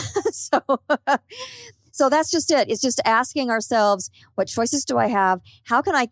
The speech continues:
have connection here? Where can I find meaning?" Whether it's through a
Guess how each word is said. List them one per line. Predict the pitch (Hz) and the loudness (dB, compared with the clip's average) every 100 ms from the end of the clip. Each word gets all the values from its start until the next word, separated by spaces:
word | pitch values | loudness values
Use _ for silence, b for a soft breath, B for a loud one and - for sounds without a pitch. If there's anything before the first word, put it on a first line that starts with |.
| _ | _
have | 196 196 220 | -16 -4 -4
connection | - 202 196 - 185 | -4 -4 -2 -4 -6
here? | 180 165 | -4 -4
Where | 160 202 285 | 0 2 2
can | 339 | 0
I | 277 | -2
find | 226 240 208 190 | -2 -2 0 -2
meaning?" | 185 196 175 143 123 B B | -2 -4 -4 -6 -10 B B
Whether | 214 220 202 | 0 2 2
it's | 175 | 0
through | - 214 | -2 -2
a | 180 | -2